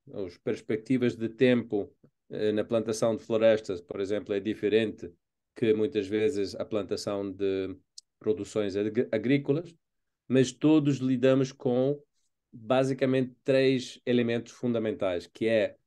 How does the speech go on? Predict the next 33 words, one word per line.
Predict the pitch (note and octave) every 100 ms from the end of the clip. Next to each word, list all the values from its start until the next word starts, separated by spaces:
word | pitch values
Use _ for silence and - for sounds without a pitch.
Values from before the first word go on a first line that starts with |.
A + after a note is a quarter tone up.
| _ _
a | A2+
melhoração | A#2+ B2+ B2+ B2 C3 C3
da | B2
terra, | B2 C3 C3 C3+ C#3+ C#3+ _ _ _ _
a | -
conservação | C3 C3+ C#3 B2+ B2+ - C3 B2
e | A#2
a |
geração | A2+ B2 B2 - B2+ A#2+
da | A#2
água | B2 C3 C3 C#3+ D3 _ _ _ -
e | B2 B2+
a, | B2 -
a | A#2+
melhoração | A#2+ B2 B2+ B2 - B2+
da | B2
biodiversidade. | A#2 A#2+ A2 A2 G#2+ - F2+ D#2 D2 -
Em, | A2 A2 G#2+
em | G#2+
diferentes | B2+ B2+ A#2 A2+
aspectos, | A#2+ - G#2+ G2+ A2 - _ _ _ -
esses | A#2+ B2+ A#2
são | B2 A#2
os | A2+
três | - A#2 A2+ A2+
elementos | A#2+ A2 A2 G#2+
que, | - A2+ - -
que | B2+
nos | B2 G#2+
unem. | B2+ B2+ G#2 F#2 - _ _ _ _ _ _
E | A#2+
então, | A#2+ B2 C3 B2 - -
para, | D3 C#3+ C#3 B2+ B2+